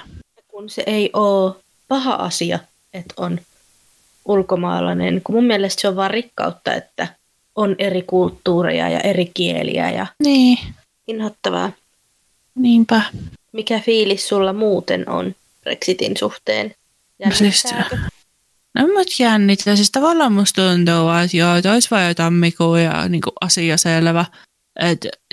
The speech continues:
Speaker 2: tuntuu, sitä on jankattu niinku niin kauan.
Speaker 1: Niin on.
Speaker 2: Et ei vaan niinku oikeesti jaksa enää.
Speaker 1: Mm. Mieti koko se aika, kun me ollaan tunn-, tai no,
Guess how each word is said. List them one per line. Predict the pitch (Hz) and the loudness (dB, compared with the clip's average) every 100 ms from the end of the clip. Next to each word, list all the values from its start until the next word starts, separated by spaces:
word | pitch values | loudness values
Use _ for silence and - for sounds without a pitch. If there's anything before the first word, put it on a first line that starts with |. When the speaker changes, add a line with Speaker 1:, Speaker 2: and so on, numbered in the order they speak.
| - | 0
Speaker 2:
tuntuu, | 226 226 | 4 4
sitä | 214 202 | 4 2
on | 190 | 2
jankattu | 202 208 190 180 - | 4 4 4 0 0
niinku | 165 170 175 | 2 4 6
niin | 175 185 190 180 170 | 6 6 6 4 2
kauan. | - 180 165 156 147 165 175 | 0 0 2 2 4 2 0
Speaker 1:
Niin | 175 185 180 | -4 -12 -12
on. | 190 190 196 - _ _ _ - | -12 -12 -14 -18 _ _ _ -6
Speaker 2:
Et | 151 139 - - | -4 -4 -8 -2
ei | 202 185 | 2 4
vaan | 185 175 | 4 4
niinku | 180 - | 2 0
oikeesti | 165 - - 190 | -2 -2 -2 2
jaksa | 285 - - - | 0 0 -2 -2
enää. | 131 139 131 131 170 - - _ - | -4 -4 -2 0 -2 -4 -18 _ -16
Speaker 1:
Mm. | 254 233 240 _ - | -14 -12 -16 _ -10
Mieti | 311 277 | -8 -6
koko | 226 269 262 | -4 -4 -4
se | 247 277 | -6 -4
aika, | 208 190 - 185 _ _ _ _ _ _ _ _ | -2 -2 -6 -12 _ _ _ _ _ _ _ _
kun | - | -8
me | 202 | -2
ollaan | 196 180 180 | 0 0 -4
tunn-, | 175 175 131 - - _ _ - | -4 -4 -6 -12 -18 _ _ -4
tai | 226 | -4
no, | 202 | -4